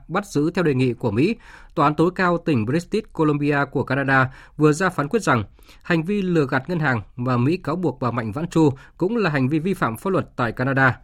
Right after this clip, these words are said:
Động thái này được xem là sẽ đẩy mối quan hệ giữa Trung Quốc với Canada và Mỹ lên nấc thang căng thẳng mới. Biên tập viên Đài Tiếng nói Việt Nam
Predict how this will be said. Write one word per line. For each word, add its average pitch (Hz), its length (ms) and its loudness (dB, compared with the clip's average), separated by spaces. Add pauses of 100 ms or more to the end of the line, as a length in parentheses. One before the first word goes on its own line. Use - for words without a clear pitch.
(340)
Động 165 180 0
thái 180 100 0
này 165 180 0
được 139 140 0
xem 156 360 -2
là 135 200 0
sẽ 175 140 -8
đẩy 165 160 0
mối 113 180 -2
quan 156 120 0
hệ 135 120 -2
giữa 131 160 -2
Trung 151 300 -2
Quốc 208 260 0
với 123 160 2
Canada 131 380 -2
và 113 100 -2
Mỹ 143 320 0
lên 127 200 0
nấc - 240 -6
thang 123 320 -4 (240)
căng 127 140 -6
thẳng 98 180 -6
mới. 110 220 -2 (560)
Biên 147 140 2
tập 131 80 -2
viên 131 200 -2
Đài 120 140 -2
Tiếng 110 80 -4
nói 143 100 -4
Việt 131 120 -4
Nam 120 160 -2